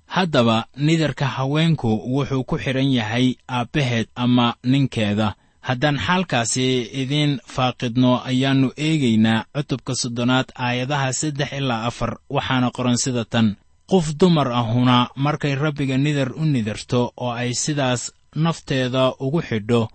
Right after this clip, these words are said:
oo ay gurigii aabbaheed joogto iyadoo dhallinyaro ah, haddii aabbaheed uu maqlo nidarkeeda iyo dhaarteedii ay nafteeda ku xidhay oo uu markaasi iska aamuso,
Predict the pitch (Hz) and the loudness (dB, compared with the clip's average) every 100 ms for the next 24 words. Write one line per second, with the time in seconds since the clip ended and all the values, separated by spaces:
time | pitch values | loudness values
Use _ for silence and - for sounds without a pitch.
0 | _ 139 139 120 139 135 135 196 180 143 | _ -2 -2 0 2 0 2 4 4 4
1 | 139 139 139 131 - 170 139 117 - 117 | 2 0 -2 -4 -2 -2 0 -2 -2 -4
2 | 110 - 123 117 - _ 135 135 165 156 | -4 -2 0 0 -4 _ -2 2 2 2
3 | 151 143 - 147 131 127 127 131 135 107 | 2 2 0 -2 2 4 4 4 0 -2
4 | 101 - _ - 127 131 170 151 147 143 | -4 -6 _ -8 -6 -2 -2 0 -2 0
5 | 165 151 143 151 131 117 127 127 151 139 | 0 0 -2 0 0 0 2 4 2 0
6 | 110 - 117 113 120 110 _ _ - 127 | -4 -4 -2 0 0 -2 _ _ -4 0
7 | 123 - 151 156 143 - 123 120 127 123 | 0 -2 -2 0 -2 -4 -4 0 0 0
8 | - - 127 127 135 165 - - 123 120 | -6 -6 0 2 4 2 -2 -2 0 0
9 | 117 123 123 - _ _ - 151 120 107 | 2 2 2 -4 _ _ -4 -2 -2 0
10 | 113 113 - _ _ _ 135 131 139 135 | 2 0 -2 _ _ _ 0 2 2 4
11 | 156 170 - 113 - 123 120 - 165 113 | 2 0 -2 -2 -2 -2 -2 -2 -2 -2
12 | 120 117 117 - | 0 2 2 0